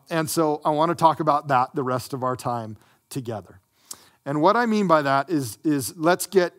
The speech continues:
let's just get nitty-gritty. Let's get really deep here about intentionally managing God's resources. And what that means, first of all, is that you and I, all of us, need to live on a budget. It means we live on a budget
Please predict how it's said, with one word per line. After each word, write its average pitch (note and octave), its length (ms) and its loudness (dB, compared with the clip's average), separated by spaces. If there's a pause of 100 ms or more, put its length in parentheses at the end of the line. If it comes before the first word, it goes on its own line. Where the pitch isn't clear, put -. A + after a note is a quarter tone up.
(240)
let's E3 240 -4
just - 220 -6
get F3 180 0
nitty-gritty. D3+ 840 0
Let's D3 260 -6 (640)
get E3+ 200 0
really E3+ 360 2
deep E3+ 340 -2
here C3+ 320 0 (260)
about C#3+ 400 0
intentionally F#3 720 -2
managing D#3 540 -2
God's C3+ 300 0
resources. B2 600 -10
And C#3+ 140 -8
what G3 200 0
that B3+ 200 0
means, D3+ 460 -4 (380)
first A3+ 500 0
of C#3 100 0
all, A#2 340 -4 (220)
is D#3 200 2
that D3 160 0
you F#3+ 260 2
and A#3 100 2
I, C3 320 0
all E3+ 240 6
of C#3 100 -4
us, A#2 300 -6 (380)
need D3 260 -2
to C#3+ 260 0 (240)
live C#3+ 220 0
on C3+ 140 0
a B2+ 40 -6
budget. A#2 320 -8 (1400)
It D#3+ 100 0
means F3 220 0
we F#3+ 80 4
live F#3 200 4
on F3+ 120 2
a E3 40 -2
budget D#3 520 2